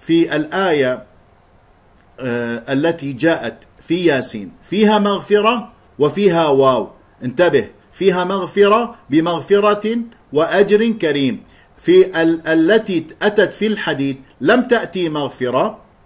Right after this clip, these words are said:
فسياق الآية لا يقتضي هذا، فلم تأتي واو، جاءت أجر كريم، أجر كريم. في جميع مواضع القرآن الكريم أتى قبلها لفظ مغفرة،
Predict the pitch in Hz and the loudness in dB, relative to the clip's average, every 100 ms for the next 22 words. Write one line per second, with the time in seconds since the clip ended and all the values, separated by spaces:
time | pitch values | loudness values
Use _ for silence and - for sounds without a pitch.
0 | _ _ 143 139 147 165 220 220 165 - | _ _ -4 -2 0 2 2 2 -2 -2
1 | 147 135 131 127 151 208 220 214 180 151 | -2 0 0 -2 2 2 2 -2 -6 -4
2 | 143 123 127 117 160 233 - _ _ _ | -4 -4 -4 0 0 0 -6 _ _ _
3 | - 160 220 - 160 139 165 151 143 160 | 0 2 4 2 0 -2 -4 0 2 2
4 | 214 - _ 113 185 196 135 127 - _ | 0 -4 _ 0 0 2 -2 -8 -10 _
5 | _ - 208 170 208 254 247 - _ - | _ 0 2 4 4 4 -2 -6 _ -2
6 | 160 156 147 143 143 139 131 - _ 160 | 0 2 0 0 0 -2 -6 -16 _ 0
7 | 202 202 202 233 254 233 - _ 170 156 | 2 4 4 4 0 -4 -14 _ 2 2
8 | 147 139 139 135 131 - _ _ _ _ | 2 0 0 -2 -6 -18 _ _ _ _
9 | _ _ _ _ _ _ _ _ _ _ | _ _ _ _ _ _ _ _ _ _
10 | _ _ _ _ _ _ _ _ _ _ | _ _ _ _ _ _ _ _ _ _
11 | _ - 160 165 151 127 165 190 156 139 | _ -4 0 0 0 -4 -2 -2 -2 -2
12 | 160 165 143 127 120 123 156 139 110 120 | 0 0 -4 -6 -8 -8 -6 -6 -6 -8
13 | 117 143 151 147 151 147 123 - 135 131 | -6 -4 -4 -6 -10 -6 -6 -6 -8 -6
14 | 113 127 151 156 123 104 - 90 | -6 -6 -8 -8 -6 -8 -10 -14